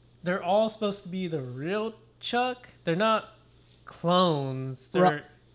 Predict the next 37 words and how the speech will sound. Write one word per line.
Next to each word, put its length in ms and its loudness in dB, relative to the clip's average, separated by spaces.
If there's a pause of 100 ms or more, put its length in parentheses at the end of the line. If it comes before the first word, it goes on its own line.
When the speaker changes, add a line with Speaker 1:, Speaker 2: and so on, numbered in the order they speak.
(760)
Speaker 2:
A-, 220 8
a-, 260 6
as 240 6
you, 160 2
as 260 6
you've 140 0
been 160 4
telling 380 4
me 200 0
for, 180 0
like, 200 0
this 180 0
entire 1000 0 (100)
s-, 180 -8 (240)
Child's 360 2
Play 160 2
series, 420 2
Speaker 1:
Okay, 360 -2
you're 240 -4
right. 200 -6
Speaker 2:
don't 160 8
even 140 4
think 140 4
about 220 0
it. 120 -8
Speaker 1:
<laughs> 240 2
Yeah. 320 4 (520)
Speaker 2:
They 120 8
just 140 2
Speaker 1:
Uh, 40 2
Speaker 2:
make 140 4
these 160 2
movies 260 4
for 140 -2
fun. 420 -2
Speaker 1:
You're 240 -2
right. 320 -2